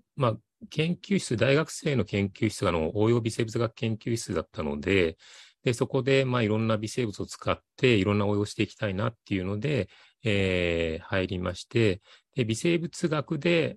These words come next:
あの、博士まで取りました。で、その後、あのー、まあ、えっと、の-、東京農大で博士も取ったんですけども、同じ学科の食品の研究室のところに、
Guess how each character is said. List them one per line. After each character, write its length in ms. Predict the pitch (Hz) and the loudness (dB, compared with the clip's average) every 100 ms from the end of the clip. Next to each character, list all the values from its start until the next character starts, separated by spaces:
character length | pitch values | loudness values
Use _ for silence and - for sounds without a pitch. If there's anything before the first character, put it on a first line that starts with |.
| _ | _
あ 140 | 104 | -2
の、 140 | 101 87 | 0 0
博 220 | 113 117 | -2 -4
士 160 | - 80 | -4 -4
ま 120 | 78 | -2
で 160 | 76 - _ | -4 -8 _
取 120 | - 85 | -2 -2
り 80 | |
ま 60 | 85 | -2
し 60 | - | -8
た。 180 | 80 _ - - _ | -10 _ -20 -20 _
で、 100 | 127 | -4
そ 140 | - 170 | 0 2
の 140 | 190 | 2
後、 400 | 196 196 101 - - | 6 6 4 2 0
あ 160 | 113 | 2
の 960 | 107 107 101 98 95 95 92 90 87 165 | 4 4 4 4 2 2 2 2 0 -2
ー、 40 | |
ま 120 | 135 | -4
あ、 100 | 113 - _ _ - | -4 -8 _ _ -6
え 100 | 104 | -4
っ 40 | |
と、 400 | - 95 92 92 156 | 0 2 2 2 -2
の-、 160 | 151 196 - - | -4 -6 -10 -4
東 160 | 160 | -2
京 60 | 175 | 2
農 100 | 170 | 2
大 160 | 160 104 | 4 4
で 240 | 85 82 - | 4 2 -2
博 280 | - 123 117 | -8 -8 -4
士 60 | 92 | -4
も 120 | 85 | -4
取 200 | - 107 | -2 -2
っ 20 | |
た 140 | - 85 | 0 0
ん 40 | |
で 60 | 73 | -2
す 80 | |
け 140 | - 98 | -4 0
ど 80 | 120 | 2
も、 160 | 120 | 2
同 80 | 123 | 2
じ 100 | 127 | 0
学 260 | 131 123 - | 0 -2 -2
科 140 | 131 | 0
の 180 | 131 147 _ - - | 0 -2 _ -20 -6
食 240 | - 117 | -2 -2
品 260 | - 131 135 | 0 -2 0
の 200 | 147 123 | 0 0
研 180 | 120 113 | 0 0
究 200 | 131 117 | 0 -4
室 520 | - 85 80 78 - - | -2 -2 -2 -4 -8 -6
の 140 | 127 | -2
と 100 | 123 | 0
こ 120 | 123 | 0
ろ 80 | 135 | 2
に、 320 | 120 131 95 | 2 2 0